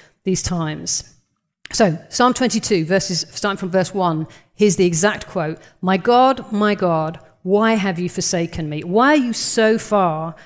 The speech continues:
from saving me? Why are you so far from my cries of anguish? My God, I cry out by day, but you do not answer. By night, but I find no rest." And then it goes on, "Yet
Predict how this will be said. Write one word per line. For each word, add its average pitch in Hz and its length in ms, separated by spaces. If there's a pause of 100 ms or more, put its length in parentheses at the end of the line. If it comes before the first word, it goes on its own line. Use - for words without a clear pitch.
from 185 180
saving 170 540
me? 156 160
Why 202 240
are 208 100
you 202 140
so 226 500
far 165 560 (240)
from - 160
my 180 160
cries 190 460
of 170 100
anguish? 156 720 (540)
My 185 160
God, 196 240
I 175 80
cry 247 340
out 254 220
by 220 160
day, 190 320
but 185 240
you 226 320
do 214 240
not 190 300
answer. 160 500 (200)
By 185 140
night, 190 560 (240)
but 180 120
I 165 80
find 185 600
no 190 340
rest." - 640 (1000)
And 185 100
then 185 80
it 180 60
goes 185 200
on, 170 320
"Yet 185 640